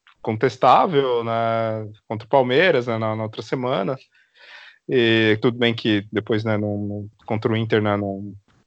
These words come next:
não conseguiu, né, emplacar muito bem e tudo mais, e aí ele falou, "Bom, deixa eu deixar as coisas mais difíceis, né, acho que vai, vai ser muito fácil, né, jogando em casa com o Ceará, deixa eu complicar um pouco."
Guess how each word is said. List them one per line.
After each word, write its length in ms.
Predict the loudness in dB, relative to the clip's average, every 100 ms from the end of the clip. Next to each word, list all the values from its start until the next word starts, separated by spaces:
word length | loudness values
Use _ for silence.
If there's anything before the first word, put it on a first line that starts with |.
| -10
não 60 | -8
conseguiu, 480 | -6 -6 -4 -2 -2
né, 160 | -2 -6
emplacar 480 | -4 -4 -4 -4 -4
muito 180 | -2 0
bem 400 | 2 4 2 0
e 40 |
tudo 160 | -2 0
mais, 320 | 2 2 2
e 40 |
aí 220 | 2 4 2
ele 160 | -2
falou, 240 | 0 2 4
"Bom, 260 | 2 2 -4 _ -10
deixa 140 | -2
eu 40 |
deixar 220 | 0 2 2
as 80 | 4
coisas 380 | 2 4 2 2
mais 200 | 0 0
difíceis, 420 | -2 -4 -2 -2
né, 80 | 0
acho 140 | -2 0
que 60 |
vai, 120 | -2 0 0
vai 100 | 0
ser 140 | 0
muito 200 | -4 -6
fácil, 420 | 0 0 0 -8
né, 80 | -8
jogando 240 | -6 -6 -6
em 40 |
casa 280 | -2 -2 -2
com 80 | -6
o 40 |
Ceará, 320 | -4 -2 0 -2
deixa 240 | -4 -6
eu 80 | -10 -14 -2
complicar 420 | 0 0 2 2
um 40 |
pouco." 400 | 2 2 0 -2